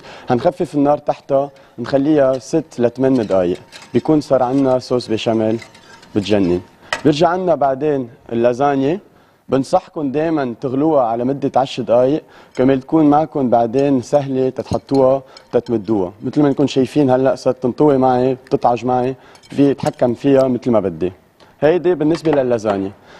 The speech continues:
بيرجع عنا بعدين الخضرة اللي بدنا نستعملها،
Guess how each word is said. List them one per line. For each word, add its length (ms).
بيرجع 240
عنا 300
بعدين 440
الخضرة 540
اللي 100
بدنا 200
نستعملها، 560